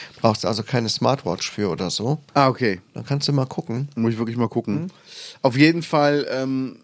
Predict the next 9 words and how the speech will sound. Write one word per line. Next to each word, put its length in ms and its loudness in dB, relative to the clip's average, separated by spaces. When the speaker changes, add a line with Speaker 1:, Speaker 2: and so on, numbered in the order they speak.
Speaker 2:
haben 180 -2
wir 120 4
jetzt 340 -4
diese 300 -2
Woche 320 2
wieder, 440 2
also 180 -4
ab 260 4
heute 560 4